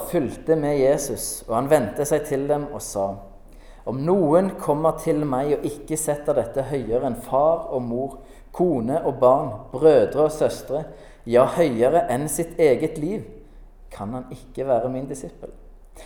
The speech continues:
Den som ikke bærer sitt kors og følger etter meg, kan ikke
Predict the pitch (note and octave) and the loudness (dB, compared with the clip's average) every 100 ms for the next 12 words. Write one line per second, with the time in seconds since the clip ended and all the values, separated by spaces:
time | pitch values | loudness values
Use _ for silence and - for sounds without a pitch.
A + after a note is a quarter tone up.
0 | - - D#3+ G3+ G3+ F#3+ D#3 - E3+ D#3 | -6 2 4 4 -2 -2 -4 -4 -4 0
1 | C#3+ C#3 D#3+ D#3 D#3+ - D#3 D#3 - - | 8 10 10 6 -2 -4 -4 -4 -6 -10
2 | B2 - C3 C3+ C3+ D3 - - C3+ D3 | -10 -4 -2 0 0 0 -6 -4 -2 0
3 | C#3 C3+ E3+ E3 - - - - F#2+ - | 0 0 0 -4 -12 -20 -16 -12 -10 -8
4 | E3 - - D3 | -10 -10 -6 -6